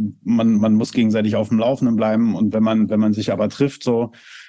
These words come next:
darf man auch nicht voller, voller Erwartung sein, dass man jetzt alles nachholen muss, was man in der Zeit, in der man sich nicht gesehen hat, äh, äh, äh, äh, äh, nicht getan hat. <laughs> Ähm, aber trotzdem will man ja auch was machen. Ähm, ja, so, so ungefähr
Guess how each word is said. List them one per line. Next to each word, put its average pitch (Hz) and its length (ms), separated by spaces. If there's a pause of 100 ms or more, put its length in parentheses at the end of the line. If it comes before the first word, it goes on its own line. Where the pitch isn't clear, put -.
darf - 440
man 117 160
auch 104 200
nicht 113 180
voller, 113 500
voller 120 240
Erwartung 113 500
sein, 113 200
dass 107 160
man 113 120
jetzt 113 140
alles 131 300
nachholen 123 420
muss, 123 240
was 117 160
man 117 200
in 113 120
der 110 140
Zeit, 120 260
in 117 80
der 104 100
man 110 120
sich 107 180
nicht 156 180
gesehen 123 420
hat, 120 260 (200)
äh, 104 80
äh, 110 640
äh, 107 160
äh, - 0 (340)
äh, 98 40 (320)
nicht 143 280
getan 143 400
hat. 127 300
<laughs> - 60 (340)
Ähm, 110 540
aber 127 220
trotzdem 139 340
will 139 100
man 151 160
ja 131 100
auch 131 200
was 120 180
machen. 160 520 (140)
Ähm, 113 320 (160)
ja, 120 160
so, 156 280
so 156 200
ungefähr 165 380